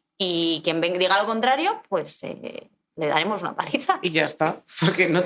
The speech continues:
Speaker 2: no tenemos ningún amor ya por la vida.
Speaker 1: <laughs> Eso es.
Speaker 2: Es que, pues, yo sí, yo estoy muy contenta. Lo hemos contado. ¿Ha fu-, ha pasado algo?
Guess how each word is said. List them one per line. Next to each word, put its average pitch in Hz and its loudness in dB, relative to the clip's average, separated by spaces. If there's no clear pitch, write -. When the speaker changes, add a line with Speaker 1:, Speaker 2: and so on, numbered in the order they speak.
Speaker 2:
no 165 2
tenemos 185 4
ningún 160 4
amor 156 6
ya 160 4
por 165 2
la 151 6
vida. 147 2
Speaker 1:
<laughs> - -4
Eso - -4
es. 151 -6
Speaker 2:
Es - -2
que, 156 6
pues, 143 -4
yo 151 2
sí, 190 0
yo 165 2
estoy 165 0
muy 185 2
contenta. 151 0
Lo 170 4
hemos 202 4
contado. 156 2
¿Ha - 4
fu-, 202 -2
ha 196 6
pasado 214 6
algo? 151 2